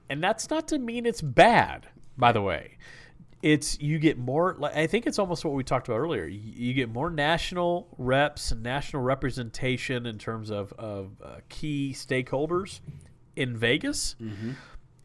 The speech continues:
Speaker 1: And really what A S I Dallas is, it's a local regional show.
Speaker 2: Yeah.
Speaker 1: Right?
Speaker 2: Yeah, call it what
Speaker 1: And
Speaker 2: it is.
Speaker 1: it, it is called what it is. So,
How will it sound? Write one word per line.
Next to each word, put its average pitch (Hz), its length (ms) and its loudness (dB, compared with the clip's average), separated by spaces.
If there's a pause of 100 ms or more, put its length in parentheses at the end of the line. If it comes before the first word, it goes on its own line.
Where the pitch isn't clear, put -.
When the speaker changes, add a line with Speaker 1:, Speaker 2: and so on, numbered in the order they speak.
(140)
Speaker 1:
And 156 380 2
really 240 300 4
what 165 320 4
A 165 120 4
S - 160 2
I 147 140 2
Dallas 123 560 2
is, 196 680 0 (680)
it's - 160 -10
a 202 40 -2
local 185 400 2
regional 165 440 0
show. 190 540 -6
Speaker 2:
Yeah. 98 260 -6 (240)
Speaker 1:
Right? 156 300 4 (180)
Speaker 2:
Yeah, 98 60 -12 (100)
call 127 200 -2
it 110 40 -6
what 113 100 0
Speaker 1:
And 139 140 4
Speaker 2:
it - 20 -10
is. - 180 -14 (340)
Speaker 1:
it, 170 220 2
it 160 160 0
is 135 140 -2
called 113 320 -2
what 117 180 4
it 113 80 2
is. 78 340 -4
So, 113 460 0